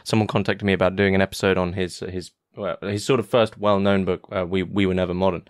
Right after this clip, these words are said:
and, uh, Latour is a strange philosopher. He writes in a strange way. I, it took me a long time to be able to get my head around what, what, what he was doing stylistically.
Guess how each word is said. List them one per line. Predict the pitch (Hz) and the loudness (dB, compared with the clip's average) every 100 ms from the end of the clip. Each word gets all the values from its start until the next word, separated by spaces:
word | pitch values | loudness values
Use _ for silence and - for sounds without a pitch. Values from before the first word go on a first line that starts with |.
| - - - - | -20 -20 -16 -2
and, | 101 98 95 | 2 2 0
uh, | 95 92 92 90 _ _ _ _ _ - | -2 -2 -2 -6 _ _ _ _ _ -20
Latour | 98 - 226 185 | -18 -10 -4 -4
is | 98 | -4
a | |
strange | - - - 113 156 117 90 | -10 -12 -2 2 2 2 -2
philosopher. | - 82 92 - - - _ _ _ _ _ _ - | -10 -12 -12 -14 -20 -20 _ _ _ _ _ _ -4
He | 131 151 | 2 4
writes | 165 160 - | 4 4 -2
in | 113 95 | -10 -10
a | |
strange | 90 - - 123 123 110 101 | -14 -18 -4 2 4 2 2
way. | 104 | 2
I, | 90 95 | 4 2
it | 101 107 | 0 -2
took | 123 | -2
me | 110 | 2
a | 92 | 4
long | 98 117 113 | 4 2 0
time | 117 101 | 0 0
to | 95 | 0
be | 98 | -2
able | 95 | -2
to | - | -4
get | 90 | -4
my | 90 92 | -4 -4
head | 87 | -4
around | 87 87 | -6 -6
what, | 92 - | -6 -8
what, | 101 101 - _ - | -6 -2 -2 _ -8
what | 101 98 | -6 -4
he | |
was | 98 90 | -4 -4
doing | 104 95 90 - - - | -2 -2 -4 -10 -20 -16
stylistically. | - 101 82 123 - 104 85 87 | -2 0 2 -2 -2 -10 -10 -12